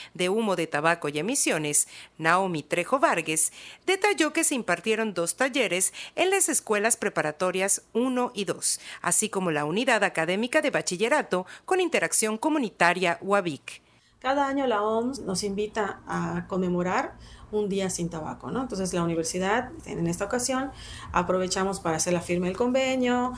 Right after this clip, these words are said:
Speaker 2: develar placas en los, en los diferentes edificios que ya cumplen con la actualización a la ley, y también quisimos hacer algo académico en los focos que tenemos de atención, eh, primaria en las escuelas preparatorias, ¿no?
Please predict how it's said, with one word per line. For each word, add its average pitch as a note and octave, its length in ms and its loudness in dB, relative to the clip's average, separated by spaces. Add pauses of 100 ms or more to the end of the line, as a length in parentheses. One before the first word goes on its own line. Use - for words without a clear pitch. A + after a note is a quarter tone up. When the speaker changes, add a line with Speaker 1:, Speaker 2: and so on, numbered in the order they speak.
(300)
Speaker 2:
develar E3+ 400 2
placas F3 420 2
en F3 140 0
los, D#3+ 240 -2
en D#3+ 240 -2
los D#3+ 160 -6
diferentes E3+ 420 0
edificios F3+ 400 0
que F3+ 100 -2
ya F3 140 4
cumplen F3+ 320 0
con E3+ 160 -2
la D#3+ 380 -4
actualización F3 580 0
a A3 80 0
la B3 120 2
ley, C4+ 280 2 (380)
y B3 100 0
también C4+ 320 4
quisimos A#3 400 0
hacer G3+ 280 0
algo F#3 340 0
académico F3 760 0 (400)
en A#3+ 260 0
los G3+ 200 0
focos G3+ 500 -2
que F#3 100 -6
tenemos F3 440 0
de E3+ 60 0
atención, E3+ 680 -4
eh, E3 380 -6
primaria F3 580 0
en F3 240 0
las E3 180 -2
escuelas F3 320 -2
preparatorias, E3 680 -2
¿no? D#4 160 -2